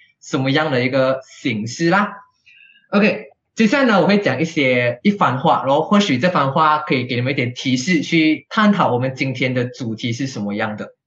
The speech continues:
OK，所以大家其实可以跟我一起去进入一个想象空间。我们现在这个世界哦，很多很多人嘛，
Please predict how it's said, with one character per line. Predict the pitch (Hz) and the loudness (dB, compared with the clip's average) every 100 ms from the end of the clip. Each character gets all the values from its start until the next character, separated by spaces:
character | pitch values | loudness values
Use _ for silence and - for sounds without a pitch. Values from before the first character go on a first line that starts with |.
| _ _ - _ | _ _ -20 _
OK， | 180 170 - - - - - | -2 0 -2 -6 -18 -20 -2
所 | 220 | 2
以 | |
大 | 269 240 | 4 4
家 | |
其 | 185 | 2
实 | 160 151 147 | 2 0 0
可 | - | -2
以 | 147 131 | -2 0
跟 | 139 135 | -2 0
我 | 120 - 190 | 0 -2 -2
一 | |
起 | 160 | -2
去 | 123 151 143 | 0 0 0
进 | 165 | -2
入 | 156 | -2
一 | 147 | 0
个 | 156 | -2
想 | - 107 | -2 -4
象 | 120 120 | -2 -4
空 | 120 190 - | -4 -10 -10
间。 | 101 - _ _ _ _ _ _ | -12 -12 _ _ _ _ _ _
我 | 151 | -2
们 | 156 180 | 2 2
现 | 233 | 4
在 | 233 240 | 4 4
这 | 214 | 2
个 | 214 | 0
世 | - 185 | -2 -4
界 | 180 170 | 0 2
哦， | 120 107 110 - _ _ | 2 -2 -8 -14 _ _
很 | - 127 | -4 -2
多 | 131 | 0
很 | - 123 | 0 0
多 | 123 117 | 0 0
人 | 107 | 0
嘛， | 110 | -4